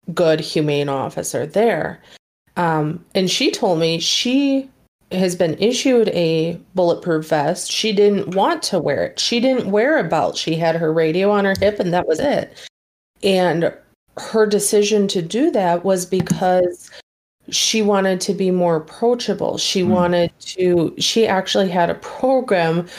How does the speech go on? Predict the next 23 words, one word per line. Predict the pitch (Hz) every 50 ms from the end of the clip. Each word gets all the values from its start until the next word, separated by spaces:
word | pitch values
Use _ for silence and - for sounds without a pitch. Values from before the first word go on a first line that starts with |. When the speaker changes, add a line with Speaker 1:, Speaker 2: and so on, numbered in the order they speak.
| - - - -
Speaker 1:
where | - 208 196 185 180 170 160
she | - - - - - 208 190 185 185 185 180 - - - _ _ _ _ -
would | 185 180 185 185 175 170
go | 175 196 190 185 190
out | 185 185 180 185 180 - -
and | 180 180 175 175 170 170
talk | - - 190 185 180 -
to | - - 190 185 175 170 165 165 160 - - -
the | 175 165 165 165 160 156 156 -
gang | 185 185 202 220 240 226
members | 185 151 147 151 156 156 165 170
about | 175 175 170 156 160
their | - 160 160
dogs | 156 160 165 170 202 240 123 95 - - - - - - - - _ _ _ -
Speaker 2:
Sure. | - - 190
Speaker 1:
and | 196
be | 220 220
like, | 226 226 220 -
"Yo, | 294 330 330 339 311 247
can | - 277 294
I | 311 320
get | 320 339 320 -
a, | -